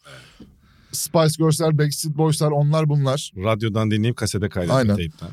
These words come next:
Speaker 1: E, sosyalleşmemizin gerektiği, ergenlikle beraber işte belli dürtülerin arttığı ve karşı cinsi etkilemek için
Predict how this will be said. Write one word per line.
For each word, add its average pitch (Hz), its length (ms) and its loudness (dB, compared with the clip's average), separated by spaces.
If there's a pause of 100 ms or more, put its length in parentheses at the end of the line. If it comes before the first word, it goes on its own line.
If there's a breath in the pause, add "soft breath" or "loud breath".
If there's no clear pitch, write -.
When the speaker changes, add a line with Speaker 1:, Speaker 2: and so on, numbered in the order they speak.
(120)
Speaker 1:
E, 147 60 0
sosyalleşmemizin 185 840 -2
gerektiği, 170 380 0
ergenlikle 160 640 -2
beraber 156 380 0
işte 143 220 -2
belli 147 220 0
dürtülerin 147 440 0
arttığı 143 480 0
ve 143 100 0
karşı 135 260 -2
cinsi 139 220 -4
etkilemek 139 380 -2
için 139 340 -4